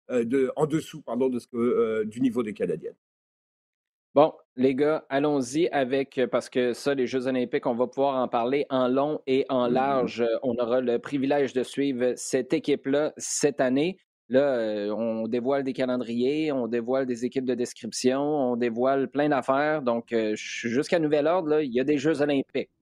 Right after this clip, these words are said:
Speaker 2: Euh, on n'est jamais à une mauvaise
Speaker 1: Eh oui.
Speaker 2: nouvelle près depuis un petit peu plus d'un an, mais, euh, on va, <laughs> on va garder les doigts croisés. Allons-y avec les questions posées sur Twitter, hashtag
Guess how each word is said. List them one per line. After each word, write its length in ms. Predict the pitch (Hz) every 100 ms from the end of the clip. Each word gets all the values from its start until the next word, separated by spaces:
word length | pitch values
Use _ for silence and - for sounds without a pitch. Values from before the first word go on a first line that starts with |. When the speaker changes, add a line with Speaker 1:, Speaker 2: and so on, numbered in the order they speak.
| -
Speaker 2:
Euh, 120 | 123 107
on 160 | 110 113
n'est 160 | 117
jamais 340 | 113 131 131 151
à 120 | 123
une 100 | 127
mauvaise 300 | 127 131 -
Speaker 1:
Eh 40 | 127
oui. 80 |
Speaker 2:
nouvelle 240 | 123 123 107
près 300 | 113 139 147 _ _ -
depuis 220 | 117 139
un 100 | 135
petit 120 | 123 -
peu 120 | 127
plus 160 | 143
d'un 220 | 135 127 131
an, 160 | 175
mais, 280 | 156 127 127 127
euh, 140 | 123 -
on 160 | 135
va, 100 | 139
<laughs> 200 | - 196
on 140 | - 131
va 140 | 143
garder 440 | 131 127 127 139 156 _ - -
les 180 | 131 131
doigts 300 | 131 139 139 120 -
croisés. 640 | 131 127 120 113 131 165 - _ 139
Allons-y 420 | 147 160 135 190
avec 160 | 170
les 120 | 160 147
questions 340 | 147 - 170
posées 300 | 156 135 156
sur 180 | - 139
Twitter, 440 | 147 131 151 151 -
hashtag 600 | 135 - 143 151 135